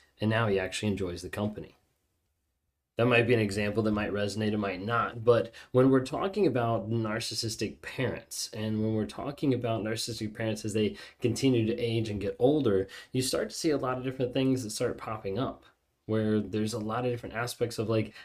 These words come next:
how do I actually deal with them? Like, what do I actually do? Like, how do I actually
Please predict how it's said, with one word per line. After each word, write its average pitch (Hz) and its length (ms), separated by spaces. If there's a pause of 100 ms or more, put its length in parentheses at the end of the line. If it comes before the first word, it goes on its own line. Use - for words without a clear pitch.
(140)
how 123 80
do 143 100
I 143 60
actually 123 340
deal 107 380
with 113 220
them? - 140 (200)
Like, 98 180
what 107 200
do 143 140
I 117 60
actually 113 460
do? 95 420
Like, 87 240
how - 160
do 131 140
I 113 80
actually 110 400